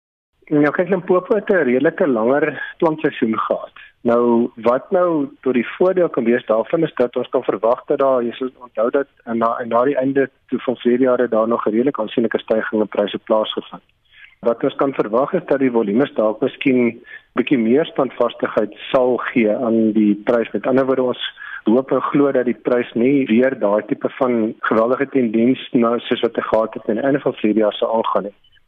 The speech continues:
Maar dit is alles afhanklik van wat die temperature nou op die stadium in Limpopo maak. Die, die Limpopo produsente is, eh, redelik uitgelewer aan vroeë temperatuurstygings en dit kan hulle produksieseisoen ook ongelukkig nog kort knip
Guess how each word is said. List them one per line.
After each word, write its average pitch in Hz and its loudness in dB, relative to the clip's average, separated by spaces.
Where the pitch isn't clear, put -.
Maar 117 2
dit 127 0
is 170 -4
alles 180 0
afhanklik 117 -2
van 117 0
wat 110 0
die 117 2
temperature 139 0
nou 107 2
op 107 -4
die 113 -2
stadium 107 -2
in 104 0
Limpopo 107 -2
maak. 104 -2
Die, 117 2
die 117 0
Limpopo 151 2
produsente 139 0
is, - -8
eh, 110 0
redelik 123 2
uitgelewer 127 0
aan 117 0
vroeë 160 0
temperatuurstygings 110 -2
en 117 2
dit 107 -2
kan 139 0
hulle 127 2
produksieseisoen 123 -2
ook 135 0
ongelukkig 110 -2
nog - -2
kort 117 0
knip 95 -4